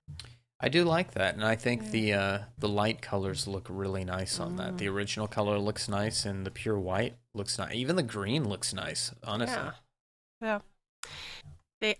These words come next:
Speaker 2: are nice designs. Gotta give 'em that. All right. Um,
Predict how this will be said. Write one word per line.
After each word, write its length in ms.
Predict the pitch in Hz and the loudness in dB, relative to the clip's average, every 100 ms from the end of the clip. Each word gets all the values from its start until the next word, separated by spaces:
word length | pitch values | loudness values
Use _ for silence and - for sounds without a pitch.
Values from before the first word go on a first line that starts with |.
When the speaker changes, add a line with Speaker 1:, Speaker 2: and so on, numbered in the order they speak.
| - | 2
Speaker 2:
are 580 | 226 214 220 220 226 226 _ | 6 8 8 8 6 0 _
nice 260 | 202 175 - | -4 -2 -2
designs. 600 | 170 151 131 - - - - _ | -4 -8 -12 -18 -14 -14 -14 _
Gotta 180 | 170 170 | -6 -6
give 180 | 165 170 | -4 -6
'em 120 | 156 | -6
that. 240 | 139 127 120 - - - _ - - | -8 -10 -12 -12 -20 -20 _ -6 0
All 240 | 175 175 | 2 2
right. 380 | 143 135 123 - | -2 -8 -4 -2
Um, 680 | - 254 262 277 269 277 294 | 10 12 12 12 12 8 2